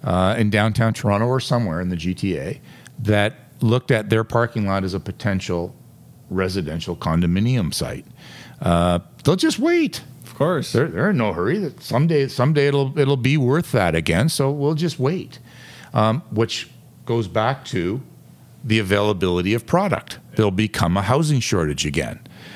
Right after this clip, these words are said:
Speaker 1: This is, this will become who, uh, who blinks first kind of discussion at a table somewhere. But I sit on the board at Build, and these are the things that we talk about on a regular basis. And, and I, I've, I've chuckled a whole bunch of times when I've listened to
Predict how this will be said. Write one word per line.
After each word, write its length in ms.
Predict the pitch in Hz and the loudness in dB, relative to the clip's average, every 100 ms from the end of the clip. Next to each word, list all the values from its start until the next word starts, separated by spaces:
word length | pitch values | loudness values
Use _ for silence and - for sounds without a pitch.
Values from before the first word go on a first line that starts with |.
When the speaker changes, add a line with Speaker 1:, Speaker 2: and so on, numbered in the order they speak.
| - | -2
Speaker 1:
This 200 | 113 107 | 0 2
is, 140 | 120 120 | 0 -2
this 360 | 160 117 113 | 0 0 2
will 80 | 135 | 0
become 400 | 120 127 120 110 | 0 0 0 2
who, 260 | 101 110 - | 2 0 2
uh, 160 | 98 92 | 0 2
who 160 | 92 120 | 0 0
blinks 340 | 113 110 113 | 2 2 0
first 380 | - 104 101 - | 0 2 2 0
kind 320 | - 101 98 | 0 2 2
of 320 | 98 90 - | 0 -2 -4
discussion 540 | 101 95 101 95 - 98 | -2 0 2 2 2 0
at 120 | 92 | 0
a 60 | 95 | -4
table 380 | 107 123 127 | -2 -2 -2
somewhere. 480 | 104 82 78 76 90 - - - - | -4 -4 -4 -4 -8 -10 -16 -6 2
But 80 | |
I 120 | 113 147 | 2 2
sit 220 | - 147 | 2 2
on 120 | 131 | 2
the 60 | 123 | 2
board 240 | 110 120 | 2 0
at 120 | 110 | 2
Build, 240 | 95 131 104 | 2 2 2
and 120 | 82 | 0
these 160 | 107 160 | 0 0
are 80 | 180 | -2
the 100 | 107 | -2
things 300 | - 123 110 | 0 0 2
that 80 | |
we 120 | 101 95 | -2 0
talk 260 | 95 101 | 0 0
about 220 | 110 104 104 | 0 0 2
on 100 | 104 | 2
a 80 | |
regular 400 | 98 107 110 107 | 2 2 2 0
basis. 500 | 98 98 127 - - - - - - - - | 2 0 0 -4 -10 -12 -16 -14 -14 -6 2
And, 340 | 110 107 113 - | 2 2 -2 0
and 160 | 110 110 | 2 4
I, 200 | 135 - | 2 0
I've, 260 | 117 131 - - | 0 -2 -2 0
I've 180 | 127 - | 0 2
chuckled 440 | - 143 131 107 | 0 0 0 0
a 40 | |
whole 300 | 95 - 147 | -2 0 0
bunch 280 | 135 120 110 | 2 0 0
of 60 | 95 | 0
times 400 | 117 120 98 82 | 2 2 2 0
when 140 | 92 | 2
I've 200 | 98 95 | 2 2
listened 440 | 92 101 - 98 - | 0 0 0 0 0
to 400 | 107 95 92 | 0 2 0